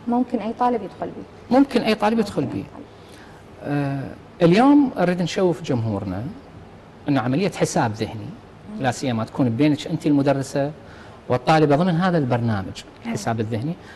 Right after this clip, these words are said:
Speaker 2: خلينا نشوف ويشوف جمهورنا إنه شلون هذا الحساب الذهني.
Speaker 1: البرنامج الحساب الذهني احنا قلنا على الآلة الآباكس. الآباكس هي تتركها، فراح أرد لها س-، بعض الأرقام، آه، راح تجاوب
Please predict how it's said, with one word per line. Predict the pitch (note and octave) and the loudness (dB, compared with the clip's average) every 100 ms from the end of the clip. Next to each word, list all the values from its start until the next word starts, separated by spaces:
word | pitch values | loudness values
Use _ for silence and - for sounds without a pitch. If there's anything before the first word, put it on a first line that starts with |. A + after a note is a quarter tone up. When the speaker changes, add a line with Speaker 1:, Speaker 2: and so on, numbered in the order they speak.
| - | -18
Speaker 2:
خلينا | - F4+ F4+ | 0 4 4
نشوف | - A#3 G3 | 4 2 2
ويشوف | F3+ D3+ | 0 2
جمهورنا | D3 C3+ C3 C3+ | 2 0 0 -2
إنه | C3 C3 | -2 -2
شلون | G#3 G3 | 0 0
هذا | F3+ | 0
الحساب | D#3 C3+ C#3+ C3 | -2 -4 -4 -4
الذهني. | G#2+ G#2 G2 - - - - - - - A#3 | -4 -4 -6 -12 -20 -20 -20 -20 -20 -16 -10
Speaker 1:
البرنامج | A3+ B3 C4 C4+ | 0 2 4 2
الحساب | B3 A#3+ C4 A#3+ | 2 0 2 2
الذهني | A3+ B3+ A#3+ | 2 2 2
احنا | A#3 A#3 | 0 0
قلنا | A#3 G#3 | -2 -2
على | G3+ G#3+ | 0 0
الآلة | G#3 G#3 G#3 | 2 0 0
الآباكس. | G#3+ F3+ F#3 G3 C#4+ - - - - - - | 0 0 2 2 0 -4 -20 -20 -20 -20 0
الآباكس | B3 B3+ C4+ C#4 - - | 4 4 4 2 0 0
هي | B3 | 0
تتركها، | A#3 A#3+ A#3 - G3 A#3 - - - - A3+ | 0 -4 -4 -2 -6 -6 -10 -20 -14 -10 -2
فراح | B3+ B3+ A#3+ A#3+ - | 2 4 6 4 2
أرد | A#3 - - A#3+ B3+ | 2 2 2 2 4
لها | B3+ A#3 | 2 2
س-، | A#3 A3 G#3 A3+ A#3 | 2 0 0 -6 -2
بعض | A#3 A#3 | 0 2
الأرقام، | G#3+ G#3 - A3+ A3+ D4 - - - - - | 2 0 0 0 2 -2 -6 -20 -20 -20 -4
آه، | A3+ | 2
راح | A#3 B3 | 4 4
تجاوب | C4 A3 B3+ A3 | 0 4 4 4